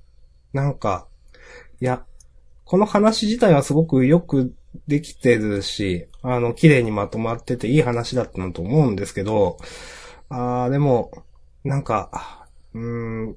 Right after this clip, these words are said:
関係性としては予定調和の中でしかまだないなと思って、なんか、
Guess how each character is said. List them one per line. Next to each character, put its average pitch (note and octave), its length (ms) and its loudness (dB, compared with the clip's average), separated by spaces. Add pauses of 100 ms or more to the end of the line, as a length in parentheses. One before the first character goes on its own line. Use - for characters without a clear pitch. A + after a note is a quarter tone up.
関 G#3+ 360 0
係 A#3 240 4
性 A3 220 0
と A3 140 0
し - 100 -8
て B3+ 80 4
は G#3 80 6
予 D#3+ 120 10
定 F#3+ 300 0
調 G#3+ 320 0
和 D3+ 420 4 (120)
の D3+ 540 -2
中 D3+ 340 0
で C#3+ 280 0 (260)
し E3 100 -8
か D3 140 -2
ま D3 140 2
だ D3 120 2
な D#3 180 4
い D3+ 60 4
な D3 160 4
と C3+ 100 -4
思 A#2 180 -2
っ - 40 -12
て、 - 240 -2
な A#2+ 100 0
ん A#2+ 80 -4
か、 F2 240 -8